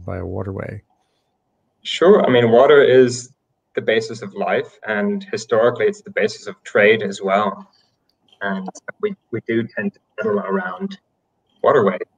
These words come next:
Speaker 2: And moving forward, we need to think about what's our relationship with those waterways and how much room do we give to them to exist in the natural way, as you said before, as rivers.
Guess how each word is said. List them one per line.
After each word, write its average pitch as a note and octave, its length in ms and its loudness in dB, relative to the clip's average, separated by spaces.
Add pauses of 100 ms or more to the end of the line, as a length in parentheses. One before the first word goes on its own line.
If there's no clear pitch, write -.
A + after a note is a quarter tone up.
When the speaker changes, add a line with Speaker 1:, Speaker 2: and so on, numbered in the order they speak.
(180)
Speaker 2:
And F#2+ 300 -4 (1120)
moving A#2+ 380 2
forward, B2+ 380 6
we G#2 60 0
need G#2 160 -2
to G2+ 180 -10
think B2 300 0
about F#2+ 400 -2 (680)
what's B2 260 -2
our G2+ 120 -4
relationship G2 720 -4
with - 100 -20
those F2 220 -16
waterways F2+ 580 -14 (220)
and F#3+ 180 -18 (460)
how - 80 0
much G#2 240 0
room A#2 380 4
do G2+ 80 0
we G2 100 2
give F#2 260 -4 (720)
to G2 160 0
them F2 200 -8
to - 240 -12
exist G#2 400 0 (120)
in F2+ 100 -20 (140)
the - 80 -8 (100)
natural - 260 -8
way, G2+ 120 4
as G2 100 0
you G2+ 80 -10
said - 220 -6
before, - 420 -2
as - 180 0
rivers. G#2 480 -4